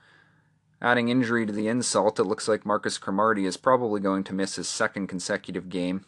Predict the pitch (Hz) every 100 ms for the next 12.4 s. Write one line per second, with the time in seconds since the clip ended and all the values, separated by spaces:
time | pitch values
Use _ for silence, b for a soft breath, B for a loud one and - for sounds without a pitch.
0 | _ - 101 127 123 107 95 98 - 98
1 | 90 90 90 92 90 85 - 117 - -
2 | 90 85 87 82 76 85 - - - 110
3 | 139 107 101 95 78 - 90 92 87 80
4 | 80 85 87 87 87 80 85 _ _ _
5 | _ _ - _ _ _ - 147 156 185
6 | 160 165 160 151 127 117 107 135 131 120
7 | 110 107 110 113 104 107 110 101 104 104
8 | 101 95 101 104 - 98 92 95 98 95
9 | - 95 - - 202 - 190 123 123 127
10 | 110 - 104 101 110 98 92 95 95 90
11 | - 98 - 92 92 87 87 87 - 98
12 | 95 90 90 -